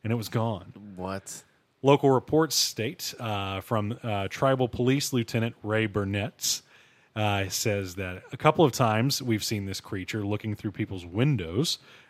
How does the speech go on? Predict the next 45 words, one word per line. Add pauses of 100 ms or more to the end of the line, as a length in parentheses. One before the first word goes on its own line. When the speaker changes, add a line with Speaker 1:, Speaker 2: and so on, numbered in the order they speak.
Speaker 1:
And,
Speaker 2:
That's
Speaker 1:
uh,
Speaker 2:
terrifying.
Speaker 1:
right? (100)
And
they
get (580)
very
scared
and
call
nine
one
one. (520)
Uh,
the
calls
that
we
get
from
this
people, (180)
uh,
we
know
that
they
are
not
hallucinating.
These
people
are
not
drunks
or
drug
users.
They're
people
that
we
know